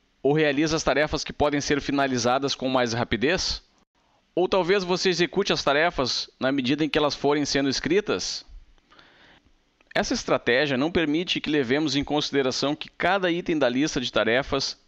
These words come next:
tem uma importância diferente. Na verdade, é muito provável que apenas poucos desses itens irão impactar em resultados concretos na sua vida.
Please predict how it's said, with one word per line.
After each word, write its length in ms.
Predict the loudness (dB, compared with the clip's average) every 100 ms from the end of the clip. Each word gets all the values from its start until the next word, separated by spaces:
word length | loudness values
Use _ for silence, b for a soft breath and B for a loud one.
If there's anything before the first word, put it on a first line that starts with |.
| -4
tem 160 | 0
uma 180 | 0 0
importância 800 | 0 0 -2 0 0 0 -2 -4 -6 _
diferente. 800 | -6 -4 0 2 2 0 -4 -8 -10 b b b b b b
Na 100 | -2
verdade, 420 | 0 0 0 0
é 20 |
muito 300 | 0 -2 -4
provável 500 | -2 0 2 0 0
que 80 | -2
apenas 360 | -2 0 -2 -2
poucos 520 | -2 -2 -2 -2 0
desses 400 | 0 0 -2 -2
itens 380 | -2 0 0 0
irão 220 | 0 0
impactar 520 | 0 -2 -2 0 0
em 80 | 2
resultados 540 | 0 0 0 -2 -2
concretos 640 | -6 -6 -2 0 0 -2 -4
na 100 | -6
sua 220 | -2 -2
vida. 420 | 0 0 0 -2